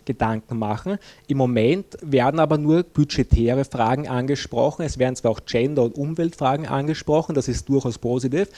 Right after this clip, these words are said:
aber die gesamtgesellschaftspolitischen Auswirkungen von Überwachungsmaßnahmen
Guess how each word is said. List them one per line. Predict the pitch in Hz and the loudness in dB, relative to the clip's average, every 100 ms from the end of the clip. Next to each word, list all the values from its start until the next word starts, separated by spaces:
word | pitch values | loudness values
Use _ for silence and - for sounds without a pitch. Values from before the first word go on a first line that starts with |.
| - - | -20 -10
aber | - 117 | -2 -2
die | 117 | 0
gesamtgesellschaftspolitischen | - - - 185 - 165 135 139 139 - - 131 123 120 120 - | 4 4 4 0 -4 0 2 2 0 -2 -2 0 2 0 -4 -4
Auswirkungen | - 135 - 160 156 147 135 | -6 -6 -4 2 2 2 -6
von | - 131 | -4 -2
Überwachungsmaßnahmen | 123 113 117 143 147 - 120 113 101 120 107 113 | 0 0 -2 -4 -10 -4 -2 0 -2 -4 -4 -4